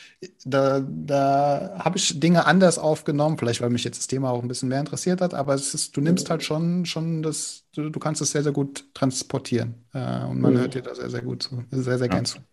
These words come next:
Speaker 1: Ja.
Speaker 3: Ja, wirklich. Also vielen, vielen Dank, äh, für das, für
Speaker 2: Gerne.
Speaker 3: das Gespräch. Äh, hat wirklich Spaß gemacht. Wie, und wie Markus sagt, es, man kann,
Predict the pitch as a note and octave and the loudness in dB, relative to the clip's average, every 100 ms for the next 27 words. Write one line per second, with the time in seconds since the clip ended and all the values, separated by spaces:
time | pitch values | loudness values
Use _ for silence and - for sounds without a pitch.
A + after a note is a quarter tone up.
0 | _ _ _ _ C#3 A2 - - _ C3 | _ _ _ _ 2 4 2 -6 _ 4
1 | C#3 F#2+ - - A2+ A2+ G#2+ G2+ - _ | 4 4 0 -2 4 6 6 4 -8 _
2 | - D3+ F3 F3+ F3 C3 G#2+ C#3 A#3 - | 4 8 8 8 8 8 8 6 2 -4
3 | - G2+ G2+ G#2+ - - A2 G#2 G#2 - | -4 -2 -2 -4 -12 2 6 6 6 2
4 | - B2+ C#3+ - - - - G#2 C3+ - | 0 6 8 6 0 -4 4 6 6 4
5 | G#2+ G#2+ A2 B2 A#2 - C3 - C#3 C#3+ | 2 2 2 0 0 2 2 4 2 2
6 | C#3 _ - A#2 G2+ A2+ A#2 A2 A#2 A#2 | 0 _ 0 2 2 2 4 4 4 0
7 | G2 A#2 - - - _ G#2 G2+ A#2 A2+ | -2 -2 -2 -12 -18 _ -2 0 2 2
8 | A2+ | 0